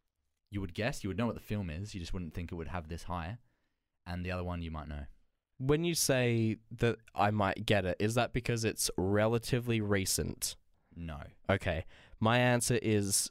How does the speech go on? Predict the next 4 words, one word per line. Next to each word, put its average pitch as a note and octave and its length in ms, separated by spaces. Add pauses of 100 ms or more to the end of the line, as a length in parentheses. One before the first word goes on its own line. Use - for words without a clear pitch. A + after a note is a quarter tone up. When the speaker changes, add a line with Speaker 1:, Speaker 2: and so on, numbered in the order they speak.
Speaker 2:
Cinderella. A2 760 (1300)
Speaker 1:
No. F2+ 200 (320)
Speaker 2:
Damn F#2+ 180
it. - 100